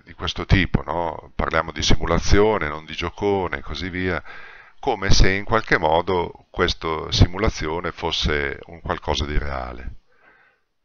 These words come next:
Ma in realtà, eh, noi diamo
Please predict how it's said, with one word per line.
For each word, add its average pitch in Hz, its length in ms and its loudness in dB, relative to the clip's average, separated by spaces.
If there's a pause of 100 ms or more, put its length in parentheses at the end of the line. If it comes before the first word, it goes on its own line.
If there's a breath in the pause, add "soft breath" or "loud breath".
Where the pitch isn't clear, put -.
(260)
Ma 82 180 -2 (260)
in 82 160 -8
realtà, 65 760 -6 (300)
eh, - 720 -20 (300)
noi 101 280 -6 (680)
diamo 95 640 -2